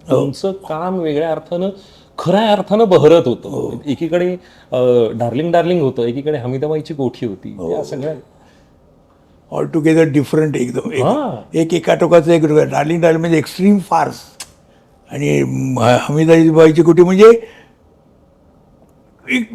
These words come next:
Speaker 1: कसलं एक वे-, भन्नाट नाटक एकदम. म्हणजे त्याच्यात व-, व-,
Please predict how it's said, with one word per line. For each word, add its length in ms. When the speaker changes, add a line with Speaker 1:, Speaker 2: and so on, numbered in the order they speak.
Speaker 1:
कसलं 260
एक 220
वे-, 680
भन्नाट 460
नाटक 420
एकदम. 260
म्हणजे 160
त्याच्यात 240
व-, 420
व-, 60